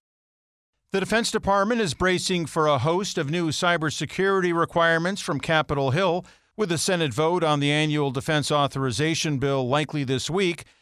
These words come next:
the Pentagon would receive dozens of new cyber authorities,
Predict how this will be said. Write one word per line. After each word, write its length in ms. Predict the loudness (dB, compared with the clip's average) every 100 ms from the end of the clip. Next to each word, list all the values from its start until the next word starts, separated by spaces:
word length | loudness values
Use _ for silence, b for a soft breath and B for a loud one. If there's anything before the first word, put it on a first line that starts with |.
| b
the 80 | -2
Pentagon 520 | 0 2 2 2 2
would 140 | 0 -2
receive 560 | -4 -2 -2 -2 -4
dozens 540 | 0 0 0 -2 -2 -4
of 120 | -2
new 220 | -2 -2
cyber 560 | -2 0 0 0 0 -2
authorities, 640 | -2 -2 0 -2 -4 -6